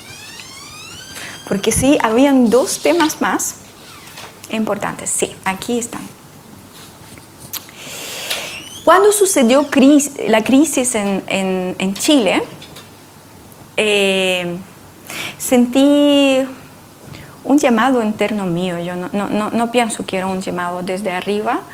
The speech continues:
eh, como suele pasar. Eh, como vivo veinte años acá, eh,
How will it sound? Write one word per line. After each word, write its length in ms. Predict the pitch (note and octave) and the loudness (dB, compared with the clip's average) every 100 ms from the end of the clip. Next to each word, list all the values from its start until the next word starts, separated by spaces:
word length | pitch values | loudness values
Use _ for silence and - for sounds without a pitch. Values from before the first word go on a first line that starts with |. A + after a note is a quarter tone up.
| - - - - - - - | -20 -20 -18 -18 -18 -14 -4
eh, 220 | F#3 F3+ | -2 -2
como 240 | F3 F#3+ G#3 | -2 -2 -2
suele 840 | - - - - - - F3 E3+ | -6 -8 -6 -8 -6 -4 -2 -4
pasar. 420 | E3+ G3 - A4 - - - - - - - - - - - - | -4 -4 0 0 -2 -16 -20 -18 -18 -18 -20 -20 -20 -20 -20 -8
Eh, 220 | A#3 A3+ | -4 -2
como 220 | A3 B3 B3+ | 2 6 8
vivo 280 | C4+ D4+ | 8 6
veinte 340 | C#4 C#4 C4+ B3+ | 4 4 4 2
años 340 | A#3 A#3+ A#3 | 0 -2 -2
acá, 440 | A3 A3+ A#3+ C#4 - | -4 0 0 -2 -4
eh, 300 | G#3 F#3+ F#3 | -4 -2 -4